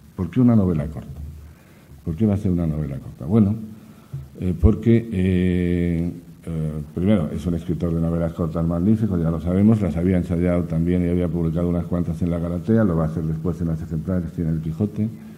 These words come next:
Bueno, esa es una razón de contexto, simplemente, ¿no? Eh, ¿por qué? Bueno, pues porque, eh, tal y como leemos el Quijote que conservamos, el actual,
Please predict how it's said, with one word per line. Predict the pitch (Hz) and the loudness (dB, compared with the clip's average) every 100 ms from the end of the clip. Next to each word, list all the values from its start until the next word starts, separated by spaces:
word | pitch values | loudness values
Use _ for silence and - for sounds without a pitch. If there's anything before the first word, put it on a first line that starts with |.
| - - - | -20 -20 -4
Bueno, | 98 - - - | -2 -2 -6 -10
esa | 73 | -8
es | 67 | -4
una | 76 71 | -4 -4
razón | 73 80 73 | -6 -6 -4
de | 78 | -4
contexto, | 78 73 95 95 80 80 80 | -6 -4 -2 -2 -2 -4 -2
simplemente, | 85 78 82 82 80 69 | -4 -2 0 0 0 -4
¿no? | 71 98 - - - - - - - - - - - | -6 -6 -8 -14 -20 -20 -20 -20 -20 -20 -20 -20 -2
Eh, | 98 | 0
¿por | 82 92 92 | 4 2 4
qué? | 110 | 2
Bueno, | 82 101 101 | 4 4 2
pues | - 92 | 2 -2
porque, | - 95 95 107 110 110 | -2 -2 0 4 4 4
eh, | - 87 85 82 82 82 80 78 78 80 80 - - - - - - | 0 -2 -2 -2 0 0 0 0 -2 -6 -10 -14 -20 -20 -20 -20 0
tal | 107 110 | 6 6
y | |
como | 110 101 92 | 6 4 4
leemos | 92 98 95 | 4 4 2
el | 85 | -4
Quijote | 82 80 92 90 | -4 -4 -4 -4
que | 80 | -6
conservamos, | 71 80 80 87 101 80 | -4 -2 0 2 2 0
el | 78 | -4
actual, | 73 90 95 | -4 -4 -4